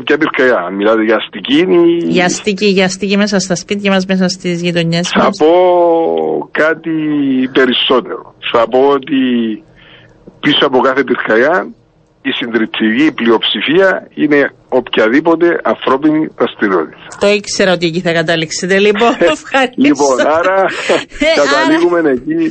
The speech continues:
Speaker 1: που καταλήγουμε πάντα. Δηλαδή, δεν λέμε ότι θα εξαλειφθούν οι πυρκαγιές,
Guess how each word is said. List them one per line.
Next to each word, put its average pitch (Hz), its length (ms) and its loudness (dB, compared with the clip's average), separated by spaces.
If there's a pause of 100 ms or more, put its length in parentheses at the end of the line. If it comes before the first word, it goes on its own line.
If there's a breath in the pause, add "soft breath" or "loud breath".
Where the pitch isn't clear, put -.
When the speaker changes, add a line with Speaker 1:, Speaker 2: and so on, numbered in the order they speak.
(100)
Speaker 1:
που 143 60 -6
καταλήγουμε 135 600 2
πάντα. 110 320 -2
Δηλαδή, 120 400 4 (480 loud breath)
δεν 139 360 0
λέμε 160 320 4 (200)
ότι 120 400 -4 (840)
θα 139 180 2
εξαλειφθούν 113 640 0
οι 117 40 2
πυρκαγιές, 113 540 0